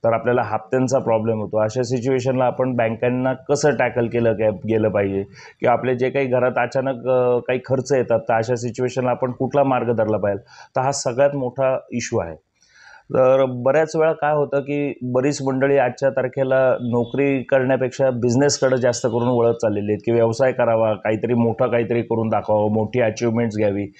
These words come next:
या मोठ्या अचिव्हमेंट्सच्या नादात आहेत ना, आज उठसूट प्रत्येकच जण इझिली बँकांकडनं मिळणारं कर्ज म्हणा किंवा बॅ-, प्रायव्हेट फायनान्सकडनं मिळणारा फायनान्स म्हणा, तर अशामुळं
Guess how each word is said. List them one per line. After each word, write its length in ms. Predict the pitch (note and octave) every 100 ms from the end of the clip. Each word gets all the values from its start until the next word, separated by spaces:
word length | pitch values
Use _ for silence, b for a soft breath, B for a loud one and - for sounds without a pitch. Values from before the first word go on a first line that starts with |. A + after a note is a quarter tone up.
| B B -
या 100 | D3
मोठ्या 540 | C#3 C3 B2+ D#3+ D#3
अचिव्हमेंट्सच्या 720 | C#3+ C3+ D3 C#3 C#3+ C#3 D3+
नादात 320 | C#3 B2 B2 B2+
आहेत 100 | A#2+
ना, 160 | A2 A#2+ B B B
आज 280 | - C3 B2+ C#3 C3+ -
उठसूट 500 | D3 D#3 - D#3+ -
प्रत्येकच 440 | C#3 - C#3 C#3+
जण 200 | C3 C3+ C#3+ -
इझिली 480 | C3 C3 B2+ D#3+ D#3
बँकांकडनं 720 | C3+ C3 B2 C3 B2+ C3+ C3+
मिळणारं 400 | C3+ B2+ B2+ B2+
कर्ज 360 | C3 C#3+ C3 C3
म्हणा 380 | C3 A#2 G#2 G2+ G2
किंवा 240 | A#2 A#2+
बॅ-, 380 | A2+ A2+ A2+ A#2 A2 G#2+ G#2+ -
प्रायव्हेट 320 | A2+ A#2+ C3
फायनान्सकडनं 840 | B2+ A#2 B2 B2 B2+ A#2+ B2 B2 B2+
मिळणारा 420 | B2+ A#2+ B2 B2+
फायनान्स 520 | A#2 A#2+ B2 C3 B2+ B2
म्हणा, 260 | A2 G2+ F#2+ B B -
तर 60 |
अशामुळं 560 | A#2+ A#2 C#3+ C#3 C#3 C#3+